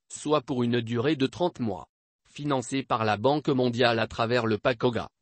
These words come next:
le projet vise à apporter une solution au problème de congestion au niveau du carrefour Akvaba en aménageant un échangeur en cinq branches intégrant le réaménagement du boulevard de Marseille.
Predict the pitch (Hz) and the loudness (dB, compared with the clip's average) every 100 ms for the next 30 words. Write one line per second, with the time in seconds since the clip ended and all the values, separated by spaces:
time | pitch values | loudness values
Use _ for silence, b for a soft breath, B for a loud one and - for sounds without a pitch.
0 | - 135 147 - 143 127 123 110 156 123 | 0 2 2 2 2 4 2 0 -2 2
1 | 123 107 127 123 - 143 110 110 - 120 | 2 2 2 0 0 0 0 -2 0 0
2 | 113 - 151 110 98 147 131 135 120 110 | 0 0 0 0 2 0 2 2 2 0
3 | 160 160 151 120 - 160 135 113 110 117 | -2 -2 -2 -4 -2 0 2 0 0 0
4 | 113 104 147 - - 113 117 107 101 104 | -2 -2 -4 -4 -4 -2 -2 -2 -2 -2
5 | 120 127 123 139 139 120 117 113 113 113 | 0 0 0 0 0 0 0 2 2 2
6 | 107 143 - 131 113 131 110 107 - 147 | 0 0 0 0 2 0 0 -4 -2 -2
7 | 131 123 139 131 143 139 - 110 107 113 | 0 0 0 0 -2 -4 -4 -4 2 2
8 | 110 117 151 135 131 120 113 107 127 151 | 2 2 2 4 2 2 0 0 2 2
9 | 175 151 131 160 135 110 123 123 120 127 | 2 0 2 2 2 0 -2 0 2 0
10 | - 107 87 65 | -2 -8 -8 -10